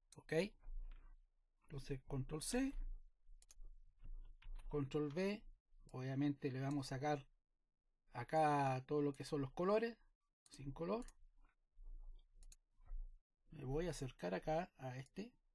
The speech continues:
Entonces, acá yo marqué en negrita, eh,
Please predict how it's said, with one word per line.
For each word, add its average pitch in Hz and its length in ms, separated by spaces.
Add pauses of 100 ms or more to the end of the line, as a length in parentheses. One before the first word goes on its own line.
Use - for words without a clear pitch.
(720)
Entonces, 160 520 (720)
acá 135 200
yo 208 100
marqué 180 280
en 185 80
negrita, 180 560
eh, 139 500